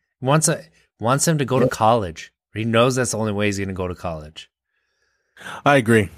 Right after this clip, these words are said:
Speaker 2: That, that, that
Speaker 1: I don't
Speaker 2: really,
Speaker 1: like, I
Speaker 2: that's
Speaker 1: didn't like that
Speaker 2: really
Speaker 1: portrayal.
Speaker 2: Mm-hmm. It was, it was very stereotypical. Um, and that's really not how it's portrayed at all. Yeah, your parents are your biggest fans.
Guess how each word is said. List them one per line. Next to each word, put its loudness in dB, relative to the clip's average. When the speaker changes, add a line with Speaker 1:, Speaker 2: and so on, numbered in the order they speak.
Speaker 2:
That, 0
that, 0
that -2
Speaker 1:
I 2
don't 4
Speaker 2:
really, 4
Speaker 1:
like, 2
I 4
Speaker 2:
that's 2
Speaker 1:
didn't -2
like -2
that 0
Speaker 2:
really -6
Speaker 1:
portrayal. -8
Speaker 2:
Mm-hmm. -2
It -14
was, -6
it 2
was 0
very 4
stereotypical. 0
Um, -2
and 2
that's 2
really 2
not 2
how 2
it's -6
portrayed -4
at -4
all. -6
Yeah, 6
your 6
parents 2
are 4
your 2
biggest -2
fans. -4